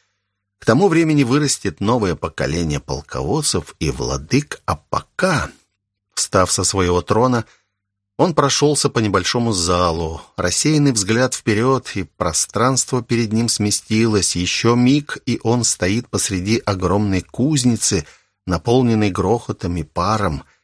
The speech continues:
Повсюду снуют дварфы, занятые своим делом. Но стоило одному из них увидеть владыку, и инструменты с грохотом падают из рук — а их хозяин простирается ниц перед Богом.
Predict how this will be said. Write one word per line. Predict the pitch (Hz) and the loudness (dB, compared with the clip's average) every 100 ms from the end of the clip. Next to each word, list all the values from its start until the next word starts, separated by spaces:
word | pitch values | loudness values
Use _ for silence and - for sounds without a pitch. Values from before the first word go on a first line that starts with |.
| _ _ - | _ _ -10
Повсюду | - - 113 113 | -4 -2 0 0
снуют | - 95 98 113 - 101 | 2 2 2 0 -4 -8
дварфы, | 85 85 85 98 - 110 104 82 _ - | -6 -2 2 2 0 -2 -2 -4 _ -4
занятые | 98 98 95 87 82 85 | 0 2 2 0 -2 -2
своим | 82 87 85 82 | -2 -2 -4 -4
делом. | 76 78 71 67 65 80 | -4 -2 -2 -2 -4 -2
Но | |
стоило | 113 - 143 139 127 | -2 2 2 2 2
одному | 123 117 101 104 110 | 0 -2 0 0 0
из | 104 95 | 0 0
них | 104 - | -2 0
увидеть | 95 101 92 80 | 0 0 0 -4
владыку, | 87 92 87 117 147 - | 0 0 2 0 -2 -2
и | - 139 160 - | -2 -2 -2 -2
инструменты | 110 - 90 87 110 107 98 | -2 -2 -2 0 0 0 -2
с | |
грохотом | 92 98 98 87 87 80 | 0 0 0 -2 -2 -4
падают | - 78 71 71 67 | -2 0 0 -4 -4
из | 69 64 | -6 -4
рук — | 76 73 - - - _ _ _ | -2 -2 -6 -12 -20 _ _ _
а | 82 | -2
их | 85 87 | 0 0
хозяин | - 82 76 107 135 127 - _ _ - | 0 0 0 2 2 0 -4 _ _ -2
простирается | 147 - - 98 95 98 - 101 | 0 0 -2 -2 0 -2 -2 -2
ниц | 85 78 90 - | 0 -2 -2 -4
перед | - 80 78 | -4 -6 -6
Богом. | 76 71 69 - 65 | -8 -8 -8 -8 -10